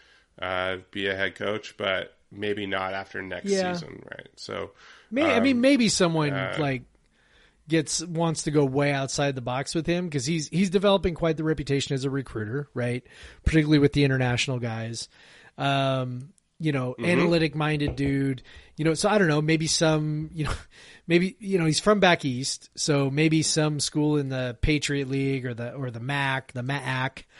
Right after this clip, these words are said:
Speaker 2: you know, or something like that, or the miac decides, you know, "Hey, we, we wanna, you know, we wanna go way outside the box and hire, you know, this young guy who has, you know, unique ways of, you know,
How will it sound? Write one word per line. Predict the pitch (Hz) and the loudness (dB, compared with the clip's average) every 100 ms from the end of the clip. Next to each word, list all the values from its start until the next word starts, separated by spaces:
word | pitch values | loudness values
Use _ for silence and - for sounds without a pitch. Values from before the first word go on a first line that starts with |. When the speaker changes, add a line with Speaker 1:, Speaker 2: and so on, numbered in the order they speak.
| - - - | -20 -20 -6
Speaker 2:
you | 147 | -2
know, | 139 | 0
or | 131 | 0
something | 170 143 143 | 0 0 -2
like | 139 135 120 | -2 -4 -2
that, | 131 127 | -2 -2
or | 127 | -4
the | 123 | -4
miac | 135 147 135 131 - | 0 0 0 -2 -4
decides, | 139 - 135 131 131 120 - - - - _ | -4 -2 -2 -2 -2 -4 -10 -16 -20 -20 _
you | 156 | -2
know, | 147 | 2
"Hey, | 156 208 | 4 4
we, | 123 143 156 156 | 4 2 2 2
we | 147 165 | 2 2
wanna, | 165 156 143 131 127 127 _ | 2 0 0 -2 -4 -8 _
you | 147 | -4
know, | 139 | 0
we | 156 | 2
wanna | 165 156 | 4 2
go | 143 143 | 0 2
way | 151 147 | 2 0
outside | 139 151 139 | 0 -2 -2
the | 127 | -2
box | 131 120 110 - - - | -4 -4 -8 -10 -14 -12
and | 143 123 117 117 | -8 -8 -8 -8
hire, | - 127 123 123 120 120 - - - _ - | -4 -4 -4 -4 -6 -10 -16 -20 -20 _ -2
you | 147 | 0
know, | |
this | 131 131 147 | 0 0 0
young | 139 135 | 0 0
guy | 135 131 127 127 | -2 -2 -2 -4
who | - 127 120 | -4 -4 -2
has, | 123 120 120 117 - | -4 -4 -6 -8 -8
you | 127 | -8
know, | |
unique | 120 127 135 131 - | -6 -6 -4 -6 -4
ways | 131 127 120 117 | -4 -4 -4 -6
of, | 117 110 - - - - - | -6 -8 -12 -16 -18 -14 -10
you | - 135 | -4 -4
know, | 107 | -6